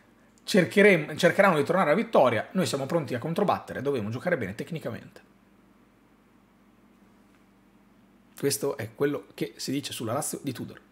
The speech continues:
Stop. Chiesa o Yildiz stanno bene, sono tornati alle nazionali e sono importanti.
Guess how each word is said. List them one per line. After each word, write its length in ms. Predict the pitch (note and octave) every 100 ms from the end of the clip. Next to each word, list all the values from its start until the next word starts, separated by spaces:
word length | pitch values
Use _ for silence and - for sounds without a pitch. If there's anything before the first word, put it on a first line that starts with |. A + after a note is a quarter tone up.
| _ _ _ _ _ _ _
Stop. 320 | - - - - _ - - - - - - - - - - - _
Chiesa 240 | - B3 A#3
o 80 | F#3
Yildiz 480 | A3 G3 A3+ - - - -
stanno 320 | - G3+ G#3
bene, 320 | E3+ D3 D3 -
sono 180 | - F3
tornati 280 | F3+ F#3+ E3+
alle 100 | D#3
nazionali 480 | - G#3 C#3+ A2 -
e 60 |
sono 160 | - F3+
importanti. 640 | E3+ D3+ - A2 - -